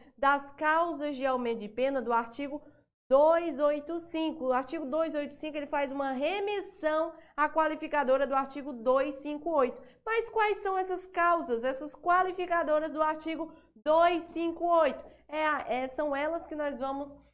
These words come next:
enxergar a partir de agora. Professora, mas lá no artigo ele faz uma exceção quanto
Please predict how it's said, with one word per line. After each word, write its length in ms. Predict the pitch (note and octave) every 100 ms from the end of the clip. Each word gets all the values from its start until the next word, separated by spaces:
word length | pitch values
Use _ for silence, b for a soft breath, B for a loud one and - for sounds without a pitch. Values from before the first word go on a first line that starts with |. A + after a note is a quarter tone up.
| _
enxergar 840 | C4+ D4+ D4+ C#4+ C4+ A#3 A#3 B3+ B3+
a 140 | B3 C4
partir 500 | C#4+ C4+ B3+ C4+ B3+
de 80 |
agora. 400 | D4 D#4+ B3+ A#3
Professora, 380 | A3 C#4+ F4+ D#4+
mas 160 | D4 C4
lá 100 | C#4
no 80 | C#4
artigo 280 | C#4 C#4
ele 100 | C4+
faz 260 | C4 C4 C4 B B B
uma 280 | C#4 D4+ D4+
exceção 520 | D#4 C#4+ C#4 C#4+ D4
quanto 380 | D4 D#4+ E4+